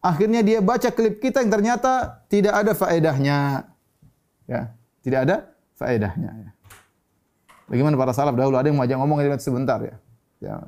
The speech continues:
ini dalam kondisi tertentu artinya. Tentunya kita sama kaum muslimin saling membantu, tapi mungkin dia tahu orang ini suka menghabiskan waktu, ngomong tidak teratur, ngalur ngidul, makanya dia bilang, "Tunggu, kau berhentikan materi dulu baru kita ngomong,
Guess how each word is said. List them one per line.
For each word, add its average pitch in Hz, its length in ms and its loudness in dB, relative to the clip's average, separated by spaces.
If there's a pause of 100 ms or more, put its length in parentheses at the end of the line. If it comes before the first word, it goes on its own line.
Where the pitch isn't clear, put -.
(120)
ini 123 240 -2
dalam 117 240 0
kondisi 120 180 -2
tertentu 139 300 0
artinya. 107 400 -2 (400)
Tentunya 147 320 -2
kita 147 240 -2
sama 120 480 -2
kaum 117 240 -2
muslimin 143 320 -2
saling 113 180 -2
membantu, 113 380 0
tapi 123 100 0
mungkin 131 380 0 (560)
dia 131 160 2
tahu 135 240 0
orang 120 280 2
ini 127 200 2
suka 117 240 -4
menghabiskan 110 560 0
waktu, 139 280 -2
ngomong 117 520 0
tidak 113 280 -2
teratur, 135 360 -2
ngalur 113 320 0
ngidul, 127 280 2
makanya 127 280 -2
dia 135 80 -2
bilang, 135 160 -4
"Tunggu, 120 240 -2
kau 151 120 -2
berhentikan 139 440 -2
materi 139 240 0
dulu 156 240 2
baru 117 120 0
kita 143 200 0
ngomong, 131 280 0